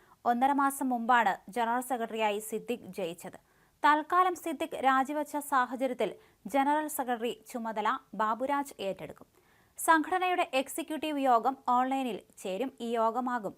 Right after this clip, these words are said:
ബാബുരാജിന് ചുമതല നൽകുക. ഇരുപത്തിയെട്ടിന് വീണ്ടും എക്സിക്യൂട്ടീവ് ചേരുന്നുണ്ട്. ഭാരവാഹി യോഗവും ചേരും. അതിനുശേഷം തെരഞ്ഞെടുപ്പിൽ തീരുമാനം എടുക്കും.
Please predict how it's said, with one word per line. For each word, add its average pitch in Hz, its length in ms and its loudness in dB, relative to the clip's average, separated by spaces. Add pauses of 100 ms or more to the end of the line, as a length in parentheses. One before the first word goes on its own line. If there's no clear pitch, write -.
ബാബുരാജിന് 262 720 -2
ചുമതല 226 500 -6 (120)
നൽകുക. 180 460 -4 (600)
ഇരുപത്തിയെട്ടിന് 349 640 0
വീണ്ടും 294 440 -2 (120)
എക്സിക്യൂട്ടീവ് 277 680 -4
ചേരുന്നുണ്ട്. 214 760 -6 (220)
ഭാരവാഹി 277 560 2
യോഗവും 240 500 0 (200)
ചേരും. - 300 -6 (420)
അതിനുശേഷം 294 680 0 (200)
തെരഞ്ഞെടുപ്പിൽ 269 480 -2
തീരുമാനം 240 600 -2 (100)
എടുക്കും. 175 280 -12